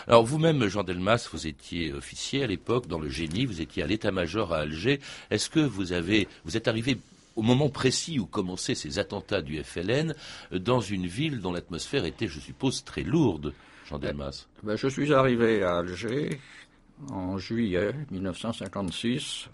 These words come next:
Speaker 2: après un, un séjour de vacances et un retour d'Indochine.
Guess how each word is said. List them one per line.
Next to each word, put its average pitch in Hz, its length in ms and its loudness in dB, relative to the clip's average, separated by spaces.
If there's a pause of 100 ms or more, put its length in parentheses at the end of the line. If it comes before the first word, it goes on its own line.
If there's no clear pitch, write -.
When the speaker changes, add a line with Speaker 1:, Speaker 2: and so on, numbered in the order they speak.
(120)
Speaker 2:
après 98 380 -2
un, 92 200 -2 (1400)
un 98 60 -8
séjour 98 640 0
de 73 260 -4 (340)
vacances 107 680 2 (580)
et 95 200 0
un 87 100 4
retour 98 380 0
d'Indochine. 98 720 -2